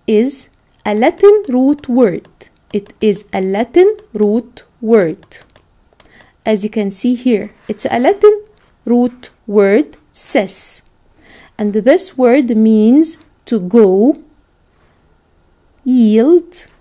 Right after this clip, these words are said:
stop. So it means to go,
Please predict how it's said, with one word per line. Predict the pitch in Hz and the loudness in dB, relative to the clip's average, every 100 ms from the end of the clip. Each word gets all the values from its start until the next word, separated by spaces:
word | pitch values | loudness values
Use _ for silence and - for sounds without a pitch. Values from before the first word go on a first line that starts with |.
| _ - | _ -20
stop. | - - 349 247 - _ _ _ _ _ _ _ _ _ _ _ _ _ _ _ | -20 -4 -2 0 -4 _ _ _ _ _ _ _ _ _ _ _ _ _ _ _
So | - | -10
it | 208 | -4
means | 226 208 196 - | -2 -2 -2 -10
to | - | -18
go, | 165 160 202 226 302 415 | -10 -4 -2 0 0 0